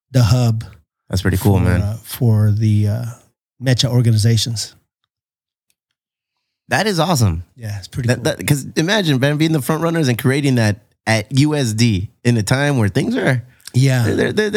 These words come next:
Speaker 2: they're, they're a little hot. They're, they're not, not,
Speaker 1: But
Speaker 2: not everything is.
Speaker 1: But I think the university was looking for that too.
Speaker 2: Yeah.
Speaker 1: Because
Speaker 2: It sounds like it by opening the door and
Speaker 1: Right.
Speaker 2: to opportunity and, and offering these,
Speaker 1: Right.
Speaker 2: these chances.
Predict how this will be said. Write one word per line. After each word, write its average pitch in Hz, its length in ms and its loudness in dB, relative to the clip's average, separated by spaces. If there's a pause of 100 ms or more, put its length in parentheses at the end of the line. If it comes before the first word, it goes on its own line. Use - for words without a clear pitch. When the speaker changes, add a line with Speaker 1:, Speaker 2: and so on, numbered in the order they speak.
(100)
Speaker 2:
they're, - 0 -
they're 202 340 -2
a - 20 0
little 196 100 0
hot. 160 180 -4 (260)
They're, 156 100 -2
they're 156 160 0
not, 151 220 0
not, 160 220 0
Speaker 1:
But 180 100 2
Speaker 2:
not 170 140 -2
everything 180 320 -2
is. 120 260 -2 (120)
Speaker 1:
But 156 140 2
I 139 80 0
think 208 220 0
the 196 80 0
university 170 640 0
was 120 500 0
looking 143 320 0
for 117 160 -2
that 107 220 -4
too. 117 260 0
Speaker 2:
Yeah. 127 260 0 (200)
Speaker 1:
Because - 280 0
Speaker 2:
It - 40 -6
sounds 240 220 -2
like 196 140 -2
it 170 100 -2
by 139 120 0
opening 190 320 -2
the 151 80 -2
door 151 320 0
and 135 160 -6
Speaker 1:
Right. 139 280 -2
Speaker 2:
to 160 100 2
opportunity 165 720 0
and, 131 80 -2
and 127 220 -4
offering 156 480 0
these, 120 260 2
Speaker 1:
Right. 104 80 -12 (220)
Speaker 2:
these 131 160 0
chances. 151 500 -2